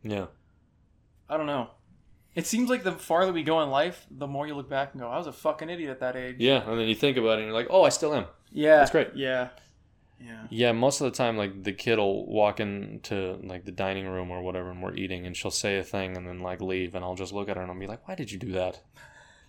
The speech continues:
Speaker 1: Why? We could have done without that." Like, I don't know. It's, uh,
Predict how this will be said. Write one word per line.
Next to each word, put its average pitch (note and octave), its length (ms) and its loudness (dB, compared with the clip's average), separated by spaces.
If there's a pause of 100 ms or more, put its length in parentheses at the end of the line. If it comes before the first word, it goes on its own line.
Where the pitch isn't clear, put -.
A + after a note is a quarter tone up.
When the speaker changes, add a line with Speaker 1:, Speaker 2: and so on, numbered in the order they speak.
(140)
Speaker 1:
Why? G#2+ 440 2 (720)
We G#3 60 -4
could G#3 180 4
have D#3 80 -4
done F3 200 4
without F3+ 320 4
that." F#2 480 2
Like, - 180 -8 (800)
I A#2 120 -2
don't F#2 120 -6
know. F2+ 140 -12 (920)
It's, - 260 -8
uh, F#2 320 -4